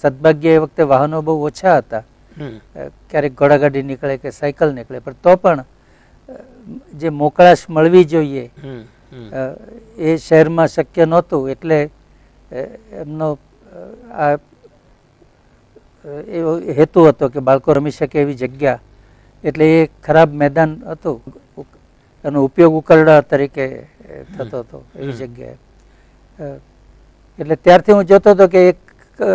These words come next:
Speaker 1: એમણે જગ્યા, અ, નું કરવાનું, અ, ખોદવાના ખાડા કે પૂરવાના જ્યાં ખાડા હોય ત્યાં, અ, ઝાડવા વાવવાનું શરૂ કરી દીધેલું.
Speaker 2: હમ.
Speaker 1: અ, પાણીની સગવડ ત્યાં નહોતી એટલે અમારા ઘરેથી પાણી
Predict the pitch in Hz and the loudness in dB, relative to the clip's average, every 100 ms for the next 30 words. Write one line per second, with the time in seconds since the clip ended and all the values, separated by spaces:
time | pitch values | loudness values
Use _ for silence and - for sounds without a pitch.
0 | 185 - 170 165 139 151 147 180 156 - | -2 -4 -8 -6 -4 -4 4 6 4 -2
1 | 262 180 170 - - 180 165 156 156 165 | -18 -18 -20 -20 -20 -16 -14 -2 0 4
2 | 170 165 165 _ _ _ _ _ _ - | 2 0 -12 _ _ _ _ _ _ -12
3 | 143 131 - _ 151 151 160 156 151 - | -12 -12 -20 _ -2 4 4 4 2 0
4 | 143 151 147 143 139 123 156 147 156 147 | 2 4 4 2 -6 -4 -2 4 4 4
5 | 143 135 120 135 _ _ - 143 143 131 | 2 -2 -2 -4 _ _ -6 0 2 2
6 | 127 139 131 _ _ _ _ _ _ _ | 0 -6 -10 _ _ _ _ _ _ _
7 | - 131 127 - - - 190 131 147 147 | -14 -12 -12 -16 -20 -20 -16 0 2 4
8 | 165 156 147 147 151 147 139 143 143 131 | 4 4 4 2 2 -2 -2 -6 -6 -4
9 | 131 135 127 127 135 123 127 _ _ 165 | -4 -4 -8 -10 -12 -14 -18 _ _ -20
10 | 120 101 _ - 147 - _ - 147 165 | -20 -20 _ -18 -16 -18 _ 0 0 0
11 | 160 151 151 156 156 165 165 156 131 151 | -4 -4 -4 0 0 4 4 4 0 0
12 | 143 156 151 147 147 127 139 156 160 156 | -2 -2 -4 0 -2 -2 -2 -2 -4 -2
13 | 143 147 147 | -2 -2 -6